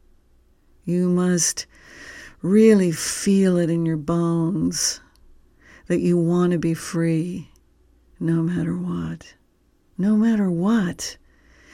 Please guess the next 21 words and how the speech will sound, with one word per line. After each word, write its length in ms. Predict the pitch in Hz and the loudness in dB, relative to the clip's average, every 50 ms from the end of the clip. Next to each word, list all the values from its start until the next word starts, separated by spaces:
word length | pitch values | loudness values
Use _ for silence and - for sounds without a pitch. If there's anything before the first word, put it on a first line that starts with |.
| - - - - - | -20 -20 -20 -16 -6
you 180 | - 175 175 170 | -4 -2 0 0
want 220 | 165 165 160 160 | 0 0 0 -2
to 40 | 156 | -2
be 160 | 151 170 156 | -2 -2 -4
free. 320 | 156 - - 165 165 165 | -4 -4 -2 0 0 0
And 140 | 165 165 165 | 0 0 2
this 220 | 202 214 214 - 196 | 2 2 2 2 -2
is 100 | 170 - | -2 -4
part 320 | - - 196 196 196 190 | -4 -2 0 0 0 0
of 160 | 190 170 147 | 0 -2 -2
the 80 | 160 156 | -2 -2
radical 720 | 151 160 160 170 175 180 180 180 175 185 175 - 180 170 | -2 -2 0 0 0 0 0 0 0 -2 -4 -2 -4 -4
discipline. 680 | 147 175 175 175 - - 175 165 - 165 165 165 - - - - - - - - - - - - | -2 -2 -2 -2 -2 -2 -4 -4 -4 -4 -4 -4 -6 -8 -12 -18 -18 -18 -18 -18 -20 -18 -8 -4
You 220 | 180 175 180 175 175 | 0 2 2 4 4
must 480 | 175 180 190 196 202 208 202 - - | 2 2 2 4 4 2 2 0 -6
have 340 | - - 185 180 175 175 156 | -4 -4 -2 -2 -2 -2 -2
that 220 | 170 170 165 - | -2 -2 -2 -2
intense 1000 | - 170 165 160 151 - - - - 202 208 202 202 202 196 196 - - - - - - - - - - - - - | -2 -2 -2 -2 -2 -4 -6 -2 2 4 4 6 6 4 4 2 2 0 -2 -2 -6 -12 -20 -18 -20 -20 -20 -18 -8
desire 720 | - 175 170 160 147 170 170 170 170 170 165 165 160 156 | -4 -2 0 0 0 0 0 0 0 0 0 0 -2 -4
for 200 | 151 - - 160 | -4 -6 -6 -6
freedom 800 | 151 - - - 165 165 165 165 156 165 160 165 175 151 127 - | -6 -6 -6 -2 0 0 2 2 0 0 -2 -2 -4 -8 -12 -16